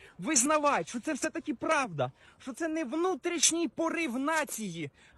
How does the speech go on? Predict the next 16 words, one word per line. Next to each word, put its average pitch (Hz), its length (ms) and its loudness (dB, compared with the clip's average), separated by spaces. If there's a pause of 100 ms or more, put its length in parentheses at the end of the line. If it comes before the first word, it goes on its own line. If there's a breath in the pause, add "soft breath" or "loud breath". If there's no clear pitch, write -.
(100)
а 262 100 -2
просто 311 520 -2 (280)
п'ять 302 220 2
мільярдів 262 560 -2
доларів. 185 500 0 (400 soft breath)
Складно 269 400 4
це 233 140 -4
визнавати, 208 600 0 (120)
але 220 220 0
прийдеться, 220 680 -2
правда 196 400 0
ж? - 100 -14 (280 loud breath)
І 277 140 0
ті 349 200 0
всі 330 300 2
люди, 240 460 0